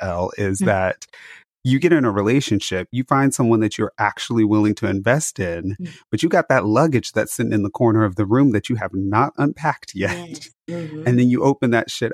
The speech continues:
Speaker 1: up and you're like, "Oh, damn,
Speaker 2: Yeah.
Speaker 1: I have things that I need to address
Speaker 2: <laughs>
Speaker 1: that I didn't even realize that were in there." <laughs>
Speaker 2: Yes.
Speaker 1: And, um,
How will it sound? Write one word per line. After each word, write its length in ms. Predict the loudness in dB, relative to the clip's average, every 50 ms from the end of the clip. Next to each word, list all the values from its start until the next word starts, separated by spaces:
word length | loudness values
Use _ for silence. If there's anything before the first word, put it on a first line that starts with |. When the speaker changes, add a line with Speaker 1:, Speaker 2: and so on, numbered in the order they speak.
| 0
Speaker 1:
up 240 | 0 2 2 2 0 -2
and 160 | -6 -4 -2
you're 160 | 0 0 0 2
like, 320 | 0 0 -2 -2 -4 -6 _ -4
"Oh, 180 | -2 0 0 2
damn, 560 | 0 2 0 0 0 0 -2 -4 -6 -6 -6 -8
Speaker 2:
Yeah. 240 | -10 -14 -16 -16 -16 -18 -16 -4 0
Speaker 1:
I 680 | 0 2 2 2 2 2 2 2 0 0 0 0 -2 -6 _ _ _ _ _ _ _ _ _
have 180 | -2 -2 -2 -2
things 600 | -4 0 0 2 2 2 0 -2 -2 -4 -10 _ -4
that 200 | -2 -2 0 2
I 100 | 2 2
need 200 | 2 2 0 0
to 180 | -2 0 2 2
address 440 | 0 0 -2 -2 -2 -2 -2 0 2
Speaker 2:
<laughs> 20 |
Speaker 1:
that 560 | 4 4 4 4 4 2 2 4 4 4 2 2
I 140 | 0 0 2
didn't 220 | 2 0 0 2
even 340 | 0 0 -2 -4 -6 -6 -4
realize 920 | 0 0 0 0 0 -4 -4 -4 -4 -4 -4 -4 -4 -4 -6 -6 -10 -18 -20 _ _ _ _ _ -20 _ _ -4
that 220 | -2 0 0 0
were 140 | 0 -2 -4
in 280 | -2 0 0 2 2 2
there." 320 | 2 2 0 -2 -4 -6 -6 -6 -6 0 0
<laughs> 380 | 0 0 2 -6 -6 -6 -6 -10
Speaker 2:
Yes. 360 | -14 -14 -14 -14 -18 -20 -20 _ -4
Speaker 1:
And, 560 | -2 0 0 0 0 0 0 0 0 -2 -4 _ _ -4
um, 640 | -2 0 0 2 0 0 0 0 0 -2 -2 -4 -6